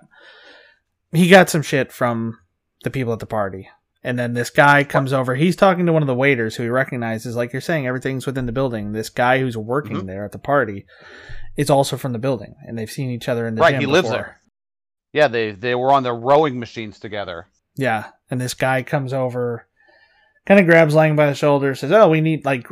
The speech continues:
Speaker 1: takes the cigarette out of his mouth, puts it down, grabs the bottle of wine from him, says, "We'll need that," and, like, guides him over to the elevator and then forcefully p-, pushes him into the elevator.
Speaker 2: Oh, yeah, that's Simmons again. That's Royal's guy.
Speaker 1: Oh,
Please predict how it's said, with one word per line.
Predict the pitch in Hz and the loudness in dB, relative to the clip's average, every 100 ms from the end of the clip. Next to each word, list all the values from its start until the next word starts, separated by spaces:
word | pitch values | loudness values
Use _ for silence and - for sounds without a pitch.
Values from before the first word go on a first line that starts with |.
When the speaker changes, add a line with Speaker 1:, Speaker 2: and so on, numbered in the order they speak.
| - | -2
Speaker 1:
takes | 185 208 | 0 0
the | - 208 | -2 -4
cigarette | 202 185 131 123 | -2 2 2 2
out | 120 | 0
of | |
his | 113 131 | -4 -6
mouth, | 117 117 - _ _ _ - | -4 -4 -8 _ _ _ -6
puts | 151 165 | -4 -2
it | |
down, | 147 120 117 113 - - | -2 -4 -4 -8 -12 -2
grabs | 127 151 | 0 0
the | 156 | 2
bottle | 160 156 139 | 4 4 2
of | |
wine | 131 131 131 | 0 -4 -4
from | 131 113 | -6 -6
him, | 110 | -6
says, | - 110 | -8 -8
"We'll | 120 | -6
need | 123 131 123 | -6 -4 -2
that," | 120 117 _ _ _ _ _ - | -2 -4 _ _ _ _ _ -8
and, | 123 123 | -6 -4
like, | 117 113 | -6 -6
guides | 120 127 143 156 | -2 0 0 0
him | 151 | 0
over | 147 143 139 | 2 0 -2
to | 139 | -4
the | 127 | 0
elevator | 127 127 117 117 | 0 0 -2 -4
and | 110 117 | -6 -6
then | 113 113 - _ - | -6 -8 -12 _ -4
forcefully | - 160 165 - 151 135 131 - - | 4 4 4 2 0 0 -4 -10 -12
p-, | - - - | -10 -10 -2
pushes | 170 160 147 | 0 2 0
him | 156 135 | -2 -2
into | 127 113 | -2 -4
the | 107 | -4
elevator. | 107 98 - - - _ _ _ _ _ - | -4 -6 -12 -16 -20 _ _ _ _ _ -2
Speaker 2:
Oh, | 165 - _ | -2 -4 _
yeah, | 151 180 | 4 4
that's | 151 175 - | 4 2 0
Simmons | 180 202 180 120 | 0 2 0 -4
again. | 123 120 104 73 _ _ - | -6 -6 -6 -10 _ _ -2
That's | 147 151 | 0 0
Royal's | 143 156 156 139 123 - - _ _ _ _ _ _ - _ - | 0 4 4 4 0 -6 -18 _ _ _ _ _ _ -20 _ 0
guy. | - 135 110 | 4 6 4
Speaker 1:
Oh, | 73 - | 0 -6